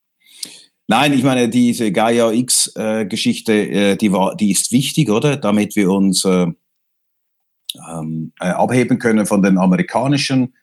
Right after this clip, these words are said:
Gesetzen auch und von, von den Gepflogenheiten und auch rechtlich, ähm,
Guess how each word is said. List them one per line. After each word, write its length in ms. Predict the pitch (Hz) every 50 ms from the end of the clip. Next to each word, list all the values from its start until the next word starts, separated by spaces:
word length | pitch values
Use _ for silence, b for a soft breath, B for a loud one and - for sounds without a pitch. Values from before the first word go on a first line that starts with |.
| _ _
Gesetzen 560 | - 98 - - 123 143 143 - - 143 135
auch 280 | 127 123 131 135 135 135
und 120 | 101 92
von, 220 | 87 - 98 95 90
von 180 | - 101 95
den 80 | 92 90
Gepflogenheiten 1040 | 82 87 - - - 113 139 127 139 127 113 117 117 117 113 - 117 104 101 - b b b b b b b b _
und 400 | - 90 92 92 90 90 92 87
auch 280 | 87 85 87 87 - -
rechtlich, 760 | 104 107 117 127 - - - 123 113 101 - - - - _ -
ähm, 540 | 92 90 90 90 90 90 90 87 90 85 -